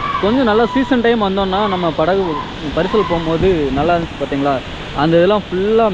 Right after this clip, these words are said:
மேலேருந்து அந்த ஃபால்ஸ் மாதிரி விழுகும். So, அதுதான் இதோட மெயினே. அப்படி விழுந்துருந்துச்சுன்னா சூப்பரா இருந்திருக்கும் பார்க்க. இதுவும் இல்லாம அதோட ஆழமே ரொம்ப தூரம்னு சொன்னாங்க. கிட்டத்தட்ட ஒரு பதினஞ்சு அடி, அஹ், நாற்பது அடி,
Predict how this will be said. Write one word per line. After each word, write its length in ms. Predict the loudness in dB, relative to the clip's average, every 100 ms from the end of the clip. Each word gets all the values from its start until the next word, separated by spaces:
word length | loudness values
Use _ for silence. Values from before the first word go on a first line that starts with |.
| 0
மேலேருந்து 420 | 2 2 2 0 0
அந்த 180 | 0 -2 -2
ஃபால்ஸ் 320 | 0 0 -2 -2
மாதிரி 140 | -2 0
விழுகும். 320 | 0 -2 -4 -8 -12 -12 -12 -10 -8 -2
So, 60 | 2 2
அதுதான் 320 | 2 2 0
இதோட 220 | 2 2 2 0
மெயினே. 260 | 0 -2 -4 -10 -12 -14 -14 -14 -6
அப்படி 160 | -2 2 2
விழுந்துருந்துச்சுன்னா 460 | 2 0 0 0 0 -2
சூப்பரா 320 | -2 2 2
இருந்திருக்கும் 380 | 2 0 -2 -2
பார்க்க. 340 | 0 0 0 -2 -8 -12 -14 -14 -14 -14 -14 -14 -14 -4 2
இதுவும் 200 | 4 4
இல்லாம 260 | 0 0 -2 -2 -2 -2
அதோட 240 | -2 0 2 2
ஆழமே 280 | 2 0 0 0 0
ரொம்ப 140 | -2 0
தூரம்னு 300 | 0 0 -2
சொன்னாங்க. 280 | -2 -2 -2
கிட்டத்தட்ட 300 | -4 -4 0 0
ஒரு 100 | 0 0
பதினஞ்சு 340 | 0 0 0 0
அடி, 160 | 0 0 -2 -6 -12 -12 -12 -12 -10 -8 -4
அஹ், 160 | -2 0
நாற்பது 300 | 0 0 0
அடி, 100 | 2